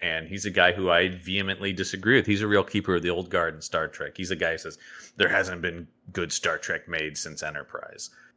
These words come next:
Um, that's it. The, the franchise is over at that point." And it's just like, well, okay, I'm,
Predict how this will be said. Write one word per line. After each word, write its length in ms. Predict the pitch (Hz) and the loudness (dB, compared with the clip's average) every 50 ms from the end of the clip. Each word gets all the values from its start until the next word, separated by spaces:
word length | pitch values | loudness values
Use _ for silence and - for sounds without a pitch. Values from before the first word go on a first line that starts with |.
| _ _ - | _ _ -4
Um, 720 | 101 98 87 82 80 78 76 76 73 76 78 76 76 73 _ - | 0 0 2 2 0 -2 -4 -8 -10 -14 -16 -16 -18 -18 _ -4
that's 280 | 85 82 78 - - | -4 -2 -2 -2 -4
it. 220 | 76 73 73 - - - | -4 -4 -4 -6 -10 -10
The, 320 | 92 85 82 80 78 78 76 | -6 -4 -4 -4 -6 -8 -8
the 120 | 76 87 | -6 -6
franchise 560 | 80 - - 90 87 80 78 - 82 78 - - | -6 -2 -2 0 0 0 0 -2 -2 -2 -2 -4
is 120 | 78 78 | -6 -4
over 320 | 80 78 76 76 76 76 | -4 -4 -4 -6 -8 -12
at 100 | 71 - | -10 -6
that 200 | - 78 - - | -6 -6 -6 -8
point." 280 | - - 73 73 73 - 78 | -10 -10 -10 -10 -10 -12 -14
And 120 | 78 78 | -16 -16
it's 120 | 78 - - | -16 -16 -14
just 140 | - - | -12 -10
like, 180 | - 80 78 - | -8 -8 -4 0
well, 200 | 160 165 - - | 0 0 0 0
okay, 300 | 120 - - 90 90 90 - | -2 -4 -4 -4 -4 -2 -2
I'm, 220 | 92 95 92 90 | -2 -2 -4 -4